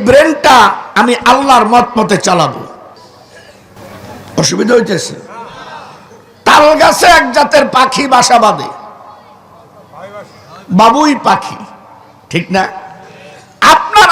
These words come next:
আমার ফাউন্ডেশন নিচের থেকে, ফাউন্ডেশন উপরের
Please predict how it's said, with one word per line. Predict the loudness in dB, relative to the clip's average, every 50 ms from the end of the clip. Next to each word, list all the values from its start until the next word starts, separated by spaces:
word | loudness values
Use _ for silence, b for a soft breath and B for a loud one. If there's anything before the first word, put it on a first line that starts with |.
| 4 4
আমার | 4 4 4 4 4 2 2 2
ফাউন্ডেশন | 4 4 4 2 0 0 0 0 0 2 2 4 4 4 4 2 0 -6 -12 -14 -18 -20 -20 -20 -20 -20 -20 -20 -20 -20 -20 _ -16 -10 -6 -2 0 0
নিচের | 0 0 2 2 2 2 2 0 -4
থেকে, | -6 -6 -6 -10 -12 -14 -14 -20 -20 -20 -20 -20 -20 -20 -20 _ _ _ _ _ _ _ _ _ _ _ _ -4
ফাউন্ডেশন | -2 -2 0 2 2 2 2 0 0 0 0 2 2 2 2 0 -2 -6 -8 -8 -6
উপরের | -6 -2 -2 -2 0 -2